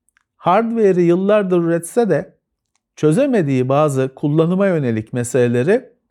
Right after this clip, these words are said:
Apple çözer gibi geliyor. Apple'dan da diğerleri kopya çeker tabii ki. Şimdi zaten katlanır konusunu bile artık şimdi en merdiven altı Android firması bile emin olun ki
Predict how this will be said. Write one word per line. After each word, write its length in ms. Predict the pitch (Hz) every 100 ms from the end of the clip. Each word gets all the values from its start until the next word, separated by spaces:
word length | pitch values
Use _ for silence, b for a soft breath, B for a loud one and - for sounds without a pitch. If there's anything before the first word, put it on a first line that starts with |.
| _ _ 226
Apple 360 | 233 262 240
çözer 480 | - 196 175 196 208
gibi 320 | 185 156 123
geliyor. 520 | 110 95 87 82 -
Apple'dan 600 | 214 214 156 131 120 120 147
da 120 | 190
diğerleri 480 | 175 143 120 143 202
kopya 360 | 208 202 185
çeker 380 | 160 143 123 110
tabii 280 | 110 98 90
ki. 200 | 80 76 B B
Şimdi 260 | - 170 190
zaten 400 | 196 190 202 185
katlanır 540 | 196 185 214 208 214
konusunu 520 | 196 208 196 214 202
bile 140 | 185 135
artık 360 | 160 165 160
şimdi 540 | - 170 170 170 170 - -
en 380 | 214 190 170 156 - _ -
merdiven 480 | 143 147 147 170
altı 360 | 156 151 135 151
Android 420 | 147 147 156 160
firması 480 | 156 143 135 117 123
bile 140 | 131
emin 300 | 208 190 180
olun 240 | 165 123 120
ki 280 | 120 247